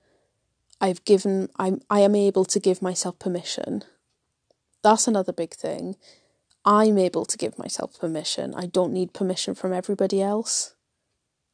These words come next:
I, <sighs> I could go on and on. Maybe I'll do another one on what I've learned and things, but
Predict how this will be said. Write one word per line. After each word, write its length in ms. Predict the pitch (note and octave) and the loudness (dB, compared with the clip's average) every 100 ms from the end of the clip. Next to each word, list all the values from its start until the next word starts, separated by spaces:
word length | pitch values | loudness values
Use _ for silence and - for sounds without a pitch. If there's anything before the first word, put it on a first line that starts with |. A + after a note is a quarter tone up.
| _ | _
I, 280 | - F#3+ - | -8 -6 -6
<sighs> 960 | - - - - _ _ _ _ _ - | -8 -8 -10 -14 _ _ _ _ _ -10
I 60 | A3 | 0
could 180 | D#4+ C#4+ | 4 6
go 180 | C#4+ | 6
on 160 | A3+ F#3+ | 4 4
and 140 | F#3 | 2
on. 280 | E3+ D#3+ D#3+ | 0 -2 -2
Maybe 280 | G3 B3 D4 | 0 2 2
I'll 100 | C4+ | 2
do 140 | B3 | 2
another 300 | G3+ F3+ F3 | 0 0 -2
one 360 | F3 E3 E3+ - | -2 -2 -4 -6
on 280 | F#3 F3 F3 | -6 -8 -6
what 200 | E3+ E3+ | -4 -4
I've 120 | E3+ | -2
learned 380 | E3 E3+ E3+ D#3+ | -2 -4 -4 -8
and 120 | F3+ | -10
things, 360 | E3+ E3 E3 - | -8 -8 -8 -10
but 300 | - D#3 | -8 -8